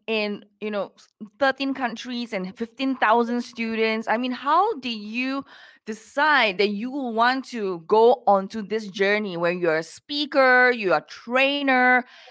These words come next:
and I even see you alongside T. Harv Eker.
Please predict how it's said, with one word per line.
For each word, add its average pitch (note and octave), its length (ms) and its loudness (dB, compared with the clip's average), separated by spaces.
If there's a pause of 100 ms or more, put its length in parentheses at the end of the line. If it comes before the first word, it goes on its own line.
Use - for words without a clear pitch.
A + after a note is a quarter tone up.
(100)
and A#3 240 2
I B3 120 2
even E4 200 -8
see B3+ 400 -8
you B3+ 140 -4
alongside G3 840 0
T. G#3+ 520 -16
Harv G#3 580 -4 (240)
Eker. F#3+ 600 2